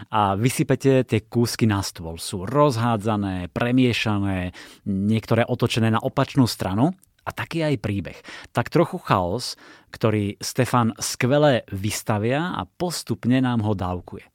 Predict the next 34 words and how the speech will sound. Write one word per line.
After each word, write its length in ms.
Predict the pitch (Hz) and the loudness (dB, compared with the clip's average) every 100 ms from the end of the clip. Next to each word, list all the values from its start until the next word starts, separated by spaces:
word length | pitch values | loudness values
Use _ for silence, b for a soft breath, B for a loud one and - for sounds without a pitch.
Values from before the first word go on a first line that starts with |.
| - B B B 98 | -20 B B B -8
Napokon 320 | 92 - 110 | -6 -2 0
aj 200 | 107 117 | 2 2
on 80 | 123 | 0
sám 320 | 113 127 117 | 2 2 2
vraví, 400 | 107 110 110 113 | 2 2 2 0
že 360 | 104 107 104 98 - 104 | 0 0 0 -2 -8 -4
v 60 | 117 | 0
jeho 80 | 120 | 2
príbehoch 560 | 120 - 113 117 120 123 | 0 0 0 2 0 2
je 160 | 117 | 0
veľa 320 | 92 110 131 139 | 0 2 2 0
chaosu, 560 | - 120 95 - 98 | 0 0 0 -4 -8
všetko 360 | 95 - - 120 | -6 -8 -6 -6
je 80 | 110 | -2
obrátené 440 | 135 135 131 117 104 | -2 0 0 2 2
hore 240 | 127 139 | 2 4
nohami, 800 | 107 110 107 117 107 101 95 90 | 2 0 0 0 0 -2 -4 -6
dnu, 560 | 85 104 120 123 107 90 | -6 -2 2 2 0 -4
von 320 | 95 120 143 - B B B B - | 2 2 2 -2 B B B B -6
a 240 | 92 85 _ - | -6 -8 _ -6
jeho 320 | 107 170 185 | -2 -2 -4
práca 640 | - 107 107 - 131 147 165 | -4 -6 -6 -2 0 0 -2
je 240 | 107 101 | -2 -2
z 100 | 98 90 | -2 -2
veľkej 340 | 151 170 120 104 | -2 -2 -4 -2
časti 440 | 117 117 - 127 123 - | -4 -4 -4 0 0 0
snahou 640 | - - 117 147 151 147 123 | -8 -2 0 2 2 2 2
riešiť 480 | 117 151 - 131 - | 2 0 -2 -6 -8
problémy 640 | 95 90 95 95 104 147 b b b | -8 -4 -2 -2 -2 -4 b b b
a 160 | - 85 | -10 -6
nastoliť 720 | 104 104 - 107 98 - _ | -4 -6 -4 -4 -4 -10 _
poriadok. 640 | 90 82 80 76 - - _ _ _ | -10 -8 -10 -12 -18 -20 _ _ _
No 160 | 101 82 B B B | -10 -10 B B B
a 80 | - | -12